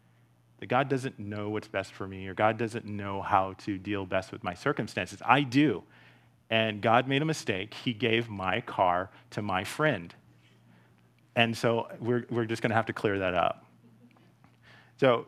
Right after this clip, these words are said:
covetousness is an excessive focus on something, um, that causes us to expend unnecessary resources and usually towards ends that are not good. So if we slow, sow to our flesh, we reap corruption.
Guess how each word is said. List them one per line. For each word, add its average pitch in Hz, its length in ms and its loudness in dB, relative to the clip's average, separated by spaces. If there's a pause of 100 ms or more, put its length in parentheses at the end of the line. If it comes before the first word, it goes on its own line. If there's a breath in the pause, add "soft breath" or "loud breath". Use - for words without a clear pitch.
covetousness 175 680 4
is 120 120 -2
an 123 80 2
excessive 139 460 4
focus 151 640 4
on 117 180 4
something, 139 540 0 (520 loud breath)
um, 104 560 -2
that 110 300 4
causes 131 380 4
us 131 180 4
to 127 100 4
expend 131 560 2 (200)
unnecessary 123 760 0
resources 156 840 -2 (480)
and 113 120 -4
usually 127 460 0
towards 107 560 -2 (280 loud breath)
ends 104 340 -4
that 101 100 -6
are 98 80 -8
not 95 300 -6
good. 87 320 -2
So 101 160 -2
if - 100 -10
we 107 60 -4
slow, 117 260 0
sow 131 240 4
to 135 60 4
our 120 160 8
flesh, 127 440 4
we 101 220 -6
reap 98 240 -6
corruption. - 640 0